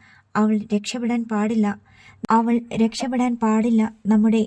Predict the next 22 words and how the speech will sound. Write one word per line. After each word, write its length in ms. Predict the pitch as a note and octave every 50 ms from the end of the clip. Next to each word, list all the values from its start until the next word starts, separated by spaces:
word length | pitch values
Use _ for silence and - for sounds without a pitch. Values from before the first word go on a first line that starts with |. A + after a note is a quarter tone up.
| - - -
എല്ലാ 300 | G#3+ G#3+ G#3+ A3 A#3 A#3+
പദ്ധതികളും 680 | A#3 A#3 G#3+ G#3 G#3 G#3 G#3 A3 G#3 A3 A3 A3 A3 G#3+
പൊളിയും. 500 | A3 A3 G3+ G#3 G3+ G#3 G#3+ G#3 G3+ - - - - - - _ _ _
പിന്നെ 280 | - B3+ B3 B3 C4+ C4
ഞാൻ 220 | A#3+ A#3 A3+ A3
ജീവിച്ചിരുന്നിട്ട് 720 | G#3+ A3 A3+ A#3 A#3+ C4+ - - A#3+ A3 G#3 A3 G#3 G#3+
കാര്യമില്ല." 760 | A3 G#3+ - A3 A3 A3 A3 B3 A#3 A#3 G3+ G#3 G#3+ G#3 - _ _ _ _ _ _ - - - - - - _ _ _ _ _ _ _ _ _ _ _ _ - - - - - - - - - _ -
"ബേബി, 460 | G3+ G3+ A3+ A#3 G#3+ A#3 A#3 G#3 G3+ G3+ - - -
സഹായിക്കാൻ 600 | A#3 G#3 G3+ G#3 A3 A#3 A#3 A3 A3 A#3 A3+ A3 A3 - -
ആരെങ്കിലും 480 | G3+ A3 A3+ A#3 B3+ B3 C4 B3+ B3 A#3+
ഉണ്ടെങ്കിൽ 320 | A3 G#3+ A#3 A3 A#3 A#3
വിളിക്ക്." 420 | G#3+ A3 G#3 A3 A3 - A#3 A3+ A#3 - _ _ - _ _ - - -
സിവർ 320 | C4+ B3+ A#3+ C4 C4+ B3+ B3+ C4
ടോർച്ചുമായി 560 | B3+ B3+ C4 B3+ - - C#4+ C4+ B3+ A3+ A3
കെട്ടിടത്തിന്റെ 580 | A3 - A3+ A3 A#3+ A#3+ B3 A#3+ B3 A#3 A3+
മറുവശത്തേക്ക് 720 | A3 A3+ A3 A3 B3 B3+ B3 G#3+ - A3 - A3+ G#3 A3+
ഓടി. 260 | G#3+ G#3 G3+ G#3 G#3 - _ _ _ - _ - -
ബേബി 280 | G3 G#3+ G#3+ G#3 G#3+
സെല്ലെടുത്ത് 560 | A3 A3 - A3+ G#3+ A3 A3 A3+ G#3 G#3 G#3 A3
ആർക്കോ 340 | G#3+ G#3 G#3+ G#3+ A3 A#3+
ഫോൺ 320 | A#3 A3+ - A3 G#3+ A3 A3
ചെയ്തു. 360 | - A#3 G#3+ G3+ G#3+ G#3+